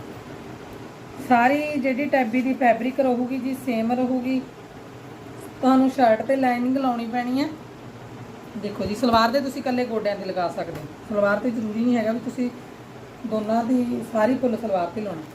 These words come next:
ਦੇਖੋ ਜੀ, ਇਹਦੇ ਆਪਾਂ ਨੇ ਮੂਰੀ 'ਤੇ ਵਰਕ ਕਰਿਆ ਇੱਦਾਂ ਦਾ, ਸਾਰੇ ਇਹਦੇ ਨਾਲ ਦੇ ਕਲਰ ਲੈ ਕੇ। ਦੇਖੋ ਬਹੁਤ ਪਿਆਰਾ। ਇਹਦੇ ਨਾਲ ਤੁਸੀਂ ਟਾਈ ਡਾਈ ਦੁਪੱਟਾ ਵੀ ਕਰਵਾ ਸਕਦੇ ਹੋ, ਸਿੰਗਲ ਦੁਪੱਟਾ ਵੀ ਕਰਵਾ ਸਕਦੇ ਹੋ। ਜੇ ਤੁਸੀਂ ਇਹ ਸੂਟ ਰੈਡੀ ਕਰਵਾਉਣੇ ਨੇ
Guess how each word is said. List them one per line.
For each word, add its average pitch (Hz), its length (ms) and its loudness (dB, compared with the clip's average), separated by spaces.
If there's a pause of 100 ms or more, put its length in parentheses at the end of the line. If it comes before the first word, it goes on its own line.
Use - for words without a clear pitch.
(200)
ਦੇਖੋ 214 260 -2
ਜੀ, 180 180 -6
ਇਹਦੇ 226 200 6
ਆਪਾਂ 277 240 2
ਨੇ 247 80 4
ਮੂਰੀ 233 220 4
'ਤੇ 262 120 0
ਵਰਕ 240 280 2
ਕਰਿਆ 254 320 4
ਇੱਦਾਂ 165 260 -2
ਦਾ, 143 100 -8 (520)
ਸਾਰੇ 226 280 6
ਇਹਦੇ 254 140 4
ਨਾਲ 240 260 4
ਦੇ 220 120 0
ਕਲਰ 214 320 2
ਲੈ 208 180 0
ਕੇ। 254 240 0 (1400)
ਦੇਖੋ 202 280 -4
ਬਹੁਤ 214 240 4
ਪਿਆਰਾ। 226 320 6 (360)
ਇਹਦੇ 247 160 2
ਨਾਲ 294 200 4
ਤੁਸੀਂ 277 480 0
ਟਾਈ 254 300 6
ਡਾਈ 254 120 4
ਦੁਪੱਟਾ 269 360 2
ਵੀ 277 100 0
ਕਰਵਾ 269 280 4
ਸਕਦੇ 247 280 0
ਹੋ, 247 60 2
ਸਿੰਗਲ 226 300 0
ਦੁਪੱਟਾ 254 300 -2
ਵੀ 254 120 0
ਕਰਵਾ 240 300 2
ਸਕਦੇ 233 300 0
ਹੋ। 330 80 -2 (540)
ਜੇ 233 140 -2
ਤੁਸੀਂ 262 240 -2
ਇਹ 262 160 4
ਸੂਟ 262 240 -2
ਰੈਡੀ 247 240 2
ਕਰਵਾਉਣੇ 226 400 0
ਨੇ 285 140 2